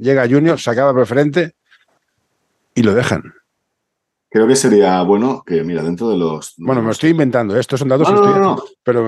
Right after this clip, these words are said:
Speaker 1: me
Speaker 2: Bien, bien al hilo, ¿eh? Yo creo que de-, dentro de los maravillosos estudios que hace la Federación sobre cien mil cosas, que hicieron estudios sobre realmente esto. Es decir, que mira de los últimos quince años, los jugadores que ahora están jugando en Copa Cataluña,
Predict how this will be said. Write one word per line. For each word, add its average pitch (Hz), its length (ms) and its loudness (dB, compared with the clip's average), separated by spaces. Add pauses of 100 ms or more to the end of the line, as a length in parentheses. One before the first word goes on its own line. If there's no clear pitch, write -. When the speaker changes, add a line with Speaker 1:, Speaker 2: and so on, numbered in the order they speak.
Speaker 1:
me 92 120 -14 (260)
Speaker 2:
Bien, 104 280 0
bien 123 120 4
al 131 120 4
hilo, 90 160 2
¿eh? 127 200 2 (520)
Yo 98 200 0
creo 139 180 2
que 117 60 2
de-, 98 240 2
dentro 104 360 -2
de 113 80 4
los 98 360 -2
maravillosos 82 520 -2
estudios 85 360 2
que 92 100 -4
hace 85 160 -2
la 82 120 0
Federación 82 460 0
sobre 76 260 0
cien 78 200 -4
mil 73 160 -2
cosas, - 540 -4 (260)
que - 120 -2
hicieron 98 240 0
estudios 92 340 0
sobre 87 220 2
realmente 78 420 0
esto. - 300 -14 (840)
Es 101 80 -6
decir, 87 240 2
que 82 100 2
mira 87 180 4
de 113 80 4
los 104 140 2
últimos 92 300 0
quince 92 340 0
años, 107 440 -2 (320)
los 87 180 -2
jugadores 87 580 2 (240)
que - 100 -2
ahora 95 60 2
están 95 200 -2
jugando 80 300 -2
en 76 80 -4
Copa 87 220 0
Cataluña, 82 540 0